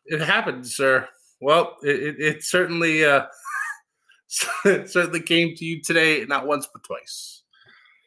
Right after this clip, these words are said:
But, of course, the match after that, we end up having Otis and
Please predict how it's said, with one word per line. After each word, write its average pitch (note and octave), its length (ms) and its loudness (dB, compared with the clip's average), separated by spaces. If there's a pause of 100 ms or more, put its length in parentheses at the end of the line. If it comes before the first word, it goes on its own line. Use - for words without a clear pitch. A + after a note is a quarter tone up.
(340)
But, - 440 0 (800)
of - 60 -20
course, G#3+ 400 4
the D3+ 80 -8
match D#3 680 -2
after D3+ 300 0
that, D3+ 340 0 (840)
we D#3+ 220 0
end D#3+ 160 0
up D3 100 0
having C#3 340 -4
Otis D#3+ 400 -4
and A2+ 180 -14